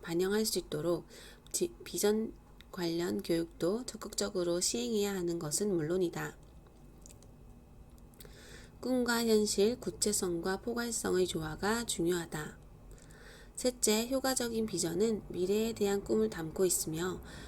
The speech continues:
혁신을 통해서만 달성할 수 있을 동-,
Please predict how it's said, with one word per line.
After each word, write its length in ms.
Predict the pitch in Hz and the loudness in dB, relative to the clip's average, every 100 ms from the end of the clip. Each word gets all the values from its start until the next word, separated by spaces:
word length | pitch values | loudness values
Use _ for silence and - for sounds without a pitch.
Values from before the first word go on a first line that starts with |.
| - | -8
혁신을 420 | 247 247 269 254 240 | -6 -2 0 0 2
통해서만 720 | 220 208 208 180 185 226 240 | 4 4 4 2 2 0 -2
달성할 440 | 170 165 202 196 | -4 0 0 0
수 180 | - 180 - - - | 2 0 -2 -12 -12
있을 280 | - 208 | -4 -2
동-, 320 | 196 160 156 | -2 -4 -4